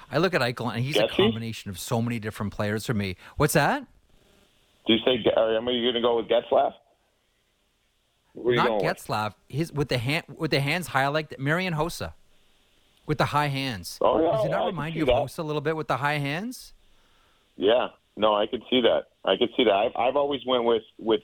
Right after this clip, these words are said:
Speaker 2: Getzy too, maybe just because he's, like, got that straight up skate as well, which obviously Jack's much better skater. But, um, yeah, I didn't, I never thought about that. But, like,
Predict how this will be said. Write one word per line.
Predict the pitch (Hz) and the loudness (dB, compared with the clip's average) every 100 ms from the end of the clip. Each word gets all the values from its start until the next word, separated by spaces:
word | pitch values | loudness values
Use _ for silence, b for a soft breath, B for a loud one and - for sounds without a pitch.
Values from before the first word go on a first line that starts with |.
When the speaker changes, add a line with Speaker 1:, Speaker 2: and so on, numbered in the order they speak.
| - | 4
Speaker 2:
Getzy | 107 - 120 113 | 4 4 -4 0
too, | 123 117 | 2 4
maybe | 107 113 107 | 2 0 -2
just | 104 - | -4 -2
because | 101 104 98 | 2 2 2
he's, | 98 90 | 0 4
like, | 92 87 | 2 4
got | 92 - | 2 4
that | 87 - - | 2 2 0
straight | 101 101 | 2 2
up | 92 - | 0 -2
skate | - 104 101 | 0 2 2
as | 82 | 2
well, | 92 98 | 2 4
which | 85 - b b b - | 0 -2 b b b 0
obviously | 92 92 92 | 2 0 -2
Jack's | 82 92 87 98 | 2 2 2 0
much | 90 - | -2 4
better | 92 78 | 2 2
skater. | - 107 98 87 | 2 2 2 2
But, | 87 - | 2 2
um, | 85 82 80 _ _ _ | 0 0 -4 _ _ _
yeah, | 92 117 | 2 2
I | 147 | 2
didn't, | 127 151 120 | 0 -2 0
I | 127 | 0
never | 131 | 0
thought | 123 139 127 | 2 2 4
about | 101 | 2
that. | 98 85 | 2 2
But, | 87 | 2
like, | 92 90 | 2 0